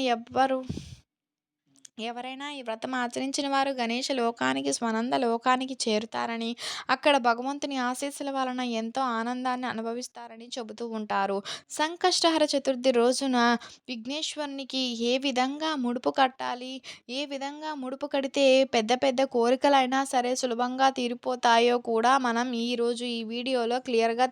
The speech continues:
తెలుసుకుందాం. మన జీవితంలో ఎదురవుతున్నటువంటి ఎలాంటి అడ్డంకులనైనా సరే తొలగించుకోవడానికి, ఎలాంటి సమస్యలైనా సరే పరిష్కరించుకునేందుకు వినాయకుడి అనుగ్రహం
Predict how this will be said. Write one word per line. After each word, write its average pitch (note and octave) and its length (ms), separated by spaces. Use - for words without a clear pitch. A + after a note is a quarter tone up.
తెలుసుకుందాం. A#3 540
మన B3+ 180
జీవితంలో C#4+ 580
ఎదురవుతున్నటువంటి C4 1120
ఎలాంటి B3 420
అడ్డంకులనైనా C4 1000
సరే B3+ 280
తొలగించుకోవడానికి, A#3+ 1400
ఎలాంటి C4 380
సమస్యలైనా C#4 760
సరే B3+ 280
పరిష్కరించుకునేందుకు C4 1400
వినాయకుడి D4+ 600
అనుగ్రహం C4+ 580